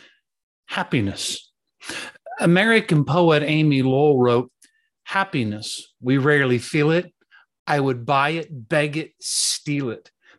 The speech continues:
pay in coins of dripping blood for this one transcendent good."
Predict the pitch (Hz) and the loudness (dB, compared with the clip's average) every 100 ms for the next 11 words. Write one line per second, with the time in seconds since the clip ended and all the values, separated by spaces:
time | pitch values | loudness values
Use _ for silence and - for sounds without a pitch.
0 | _ - 208 226 220 208 - 202 202 202 | _ -4 -2 0 0 -4 -6 -4 -2 -2
1 | 160 151 131 139 170 170 156 147 131 131 | -4 -6 -6 0 0 0 -2 -2 -2 -2
2 | 131 113 117 - - - 143 160 - 147 | -2 -2 -6 -16 -16 -10 -6 -6 -6 -4
3 | 165 196 214 202 - 180 175 160 - 151 | 0 2 0 -4 -8 -8 -8 -8 -8 -6
4 | 147 139 139 - _ - 107 104 107 90 | -4 -6 -8 -10 _ -16 -8 -4 -4 -6